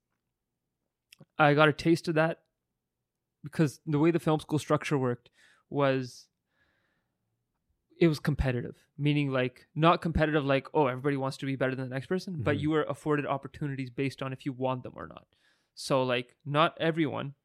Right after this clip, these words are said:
Speaker 1: got to make a grad film that they
Speaker 2: Okay.
Speaker 1: directed, right? You
Speaker 2: Got it.
Speaker 1: pitched. There was a certain amount of funding to go around,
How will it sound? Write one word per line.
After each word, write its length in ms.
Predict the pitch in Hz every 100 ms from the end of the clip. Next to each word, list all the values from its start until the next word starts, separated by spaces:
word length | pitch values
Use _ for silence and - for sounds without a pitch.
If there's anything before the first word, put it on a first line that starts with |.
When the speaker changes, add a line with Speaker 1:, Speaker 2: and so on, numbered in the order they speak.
| _
Speaker 1:
got 180 | 143 139
to 80 | 143
make 160 | 135 135
a 40 |
grad 280 | 139 127 127
film 240 | - - _ _ _ _
that 160 | 139 -
they 80 | 131
Speaker 2:
Okay. 80 |
Speaker 1:
directed, 380 | 107 117 - - _ _ _ _ _ -
right? 260 | 127 165 _
You 160 | 147 147
Speaker 2:
Got 140 | 101
it. 20 | 123
Speaker 1:
pitched. 400 | 143 87 - - _ _ _ _ -
There 100 | 135
was 100 | 127
a 60 |
certain 460 | 123 - 165 - 180
amount 420 | 147 135 139 139 -
of 180 | 135 127
funding 400 | 147 143 151 151
to 100 | 143
go 200 | 131 127
around, 380 | 120 123 202